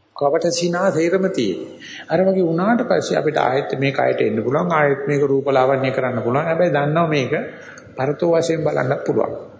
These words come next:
ඉතින් ඒ නිසා මේ, මේක නාම රූප පරිච්ඡේද ඥානය කියලා ගන්නත් බැරි කමක් නෑ. හැබැයි ඒකට ඉච්චර මට පේනවා ගැලපෙන්නේ නෑ.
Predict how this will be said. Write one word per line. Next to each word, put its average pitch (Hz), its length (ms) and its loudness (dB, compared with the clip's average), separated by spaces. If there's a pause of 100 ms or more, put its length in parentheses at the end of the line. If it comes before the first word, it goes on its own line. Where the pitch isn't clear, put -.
(240)
ඉතින් 156 240 -4
ඒ 151 80 0
නිසා 156 240 -2
මේ, 165 220 -2 (580)
මේක 123 240 -6 (280)
නාම 131 260 4
රූප 156 200 2
පරිච්ඡේද 143 360 -2
ඥානය 139 300 0
කියලා 135 200 0
ගන්නත් 135 300 0
බැරි 127 240 2
කමක් 160 300 0
නෑ. 143 160 2
හැබැයි 143 260 2
ඒකට 139 180 -2
ඉච්චර - 260 -4
මට 127 180 -4
පේනවා 123 260 -2
ගැලපෙන්නේ 117 540 0
නෑ. - 40 -10